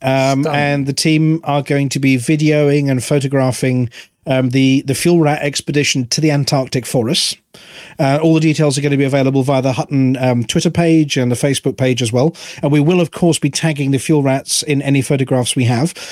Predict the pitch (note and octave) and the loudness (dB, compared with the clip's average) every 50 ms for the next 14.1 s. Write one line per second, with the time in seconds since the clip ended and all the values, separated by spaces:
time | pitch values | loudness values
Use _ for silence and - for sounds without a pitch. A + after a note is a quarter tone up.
0 | - - _ - E3 E3+ F3 D#3 - - D3+ - - F#3+ F#3 F3+ E3+ E3 D#3 - | -18 -20 _ -4 0 0 0 0 0 -2 -4 0 2 2 2 2 0 0 -2 -4
1 | - - D#3 D3 D3 C#3+ D3+ D#3 D3+ D#3+ - - F#3 G#3 G#3 F#3+ E3 D#3 C#3+ C3+ | -2 0 0 2 2 0 0 2 0 0 0 0 0 0 2 2 4 2 2 2
2 | - C#3+ C3+ C3+ - - C3+ C3+ C#3 C#3 - - D#3+ C#3+ C#3+ - - D3 C3+ C#3+ | 0 0 -2 -2 0 0 0 0 0 -2 -2 -4 -2 -2 -2 -2 -2 -4 -2 0
3 | C#3 C3+ B2+ - C3+ C3 B2+ B2+ A#2+ - - C3 B2 A#2+ - - C3+ C3 - - | 0 0 0 0 -2 -2 0 0 -2 -2 -2 -4 -4 -4 -4 -4 -4 -4 -4 -2
4 | C#3 C3+ C#3 C3+ C#3 C3+ C3+ B2 A#2 - - - - - D3+ C#3 C#3 B2+ A#2 - | 0 2 2 4 4 2 2 0 -2 -6 -4 -4 -2 0 2 2 2 0 0 0
5 | C#3+ C3 C3+ C3 C3 A#2 - D3+ C3+ C#3 C3 B2+ A2+ - - _ _ _ _ - | 0 0 2 2 0 0 -2 -2 0 2 0 0 0 -2 -6 _ _ _ _ -2
6 | C3 B2+ A2+ A2 A2+ A2+ B2+ A#2+ A2+ A#2+ E3+ G#3 - - - - - - - - | -2 -2 -2 -2 -4 -2 0 0 2 2 0 0 -2 -10 -14 -14 -14 -14 -4 0
7 | D#3 D#3+ E3+ E3 - C#3+ F3 G3 G#3+ G3+ F#3 - - G3 F#3+ E3+ - F3+ E3+ E3 | 0 0 0 -2 -4 -2 -2 0 0 -2 -4 -2 -2 -2 -2 0 0 -2 -4 -2
8 | - F3 G#3 B3 A3 - - E3+ D#3 C#3+ C3 C3+ C3 B2+ A2+ - B2 A#2 B2+ C#3+ | -2 0 2 2 2 2 0 0 -2 0 0 0 0 0 0 0 0 2 2 0
9 | - D3 C#3+ - - - - F#3 F3 E3+ E3+ E3+ D#3 D3 - - - - G#3 D#3+ | 0 -2 -4 -2 -4 -4 -2 0 2 4 4 2 2 0 -2 -4 -2 -2 -2 -2
10 | A#2+ B2+ - _ _ _ _ _ _ _ - - - - - - D#3+ D#3 D#3+ D#3+ | -2 -4 -8 _ _ _ _ _ _ _ -20 -18 -18 -14 -6 -2 0 0 2 2
11 | F3+ F#3+ F#3 F#3+ F#3+ E3+ C#3+ - D#3+ D#3+ D#3+ D#3+ D3+ - - G#3 G3 E3+ - - | 2 0 2 0 0 -2 -2 -2 0 0 0 0 -2 -2 -2 0 0 0 0 0
12 | B2 C#3 F3 F#3 F3 D3+ D#3+ E3 E3 D#3+ D3+ D#3+ D3+ C#3+ - A#2+ C3 D3 - D3+ | 0 0 0 0 -2 -2 -2 0 0 2 2 2 0 2 0 -2 -2 -2 -2 -2
13 | C#3+ - - - D#3 D3+ D#3+ C#3 C#3 C3 C3 B2 C3 B2+ A#2 - - C3+ C3 B2+ | -2 -2 -2 -2 0 2 2 2 2 2 2 2 2 0 0 0 -2 0 0 0
14 | B2 A#2 | 0 -2